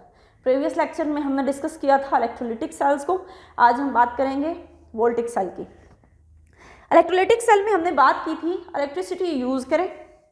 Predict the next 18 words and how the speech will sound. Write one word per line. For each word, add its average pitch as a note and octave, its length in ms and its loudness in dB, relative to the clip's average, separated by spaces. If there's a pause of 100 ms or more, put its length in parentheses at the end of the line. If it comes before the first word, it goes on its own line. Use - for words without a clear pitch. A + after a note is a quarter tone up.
(580)
और D4+ 80 4
chemical D4 400 0
energy A3 300 -4
produce F#3+ 400 -10
करें। - 180 -18 (680)
आज B3+ 180 8
हम D4 220 -4 (440)
chemical B3+ 340 -2
reaction A3+ 380 -4
करवाएंगे A#3 500 -2 (340)
और B3 100 0
electricity A#3+ 520 -4
produce G#3+ 440 -4
करवाएंगे। - 420 -6 (400)
तो D4 60 0
एक E4 100 4
ऐसा F4+ 240 6
cell G4 360 2